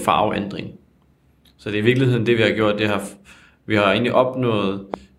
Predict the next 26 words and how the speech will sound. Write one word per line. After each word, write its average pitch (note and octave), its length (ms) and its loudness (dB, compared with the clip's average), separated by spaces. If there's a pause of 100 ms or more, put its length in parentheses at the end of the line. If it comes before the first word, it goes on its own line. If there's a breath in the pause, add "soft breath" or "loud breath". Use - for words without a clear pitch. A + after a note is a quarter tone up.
(160)
hvad - 120 -10
hedder F#2+ 240 -6
det, G2 480 -4 (260)
præcisionen A#2+ 760 -2
fra F#2+ 560 0
de - 160 -12 (220)
klassiske, G#2+ 800 0 (460 soft breath)
øh, F2+ 380 -10 (120)
biokemiske B2 580 2
laboratorier, G2 560 -2 (540 soft breath)
øh, G2+ 280 -2 (360)
og G#2+ 120 -8
så A2 140 -2 (200)
koblet A#2 380 0
det A2+ 160 2
med G2+ 400 2 (1000)
hurtigheden B2+ 640 2
og E2+ 120 -6
sådan G#2 140 -12
bekvemmeligheden A2 580 0
fra F2+ 360 0
en, F#2+ 320 -6
en F#2 220 -8 (160)
graviditetstest - 720 -8
i - 40 -14
virkeligheden. - 380 -14